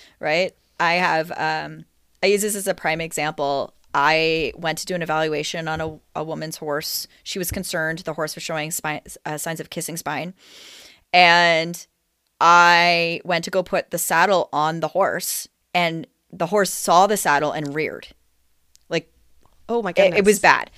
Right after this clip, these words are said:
Speaker 1: It was really, really bad. That was the most aggressive response I'd ever gotten. So the woman started crying. Now, yes, sure, this could have been any saddle, right? No,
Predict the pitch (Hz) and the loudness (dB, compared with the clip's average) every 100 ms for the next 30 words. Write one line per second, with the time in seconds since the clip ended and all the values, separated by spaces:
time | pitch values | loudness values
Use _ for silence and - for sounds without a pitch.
0 | - - 196 202 214 208 196 190 151 107 | -16 0 2 4 4 4 4 4 4 0
1 | 180 175 180 202 185 180 180 - - - | 0 0 0 -4 -4 -2 -4 -8 -10 -14
2 | _ _ _ _ _ _ _ _ _ 196 | _ _ _ _ _ _ _ _ _ 0
3 | 185 190 170 175 156 160 165 156 160 147 | 4 4 4 2 -2 -2 -8 -6 -4 -4
4 | - 156 156 147 151 117 82 - - _ | -4 -4 -2 -2 -4 -4 -6 -8 -20 _
5 | _ - - - _ - 233 226 233 247 | _ -20 -20 -20 _ 0 2 6 4 4
6 | 226 196 175 180 135 80 - _ _ _ | 4 4 4 -4 -4 -6 -14 _ _ _
7 | _ _ _ - - 233 180 160 170 _ | _ _ _ -18 -4 0 2 0 -4 _
8 | _ 269 294 175 - - - 196 - - | _ 2 2 2 -4 -6 -2 -2 -2 -4
9 | 180 202 180 170 - 170 160 - 98 - | -2 -2 0 -2 -2 -4 -2 -4 -6 -8
10 | - 107 175 - _ _ _ - 180 113 | -6 -4 -4 -6 _ _ _ -2 0 2